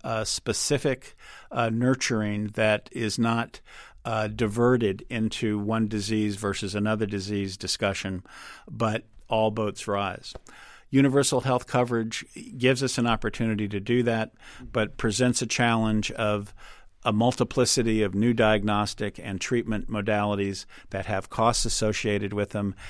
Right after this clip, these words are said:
educational learning curves that need to be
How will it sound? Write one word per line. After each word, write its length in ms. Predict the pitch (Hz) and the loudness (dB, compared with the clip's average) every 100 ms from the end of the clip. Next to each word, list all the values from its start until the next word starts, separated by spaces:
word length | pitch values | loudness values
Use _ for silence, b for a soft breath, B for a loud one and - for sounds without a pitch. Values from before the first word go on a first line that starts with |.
| B B | B B
educational 760 | 107 104 - 113 120 127 113 | -4 -2 0 2 4 4 4
learning 300 | 107 107 107 | 4 4 2
curves 380 | - 104 104 98 | 0 0 0 -2
that 120 | 104 | -6
need 180 | 104 104 | -4 -4
to 80 | 104 | -4
be 300 | 101 101 | -2 -2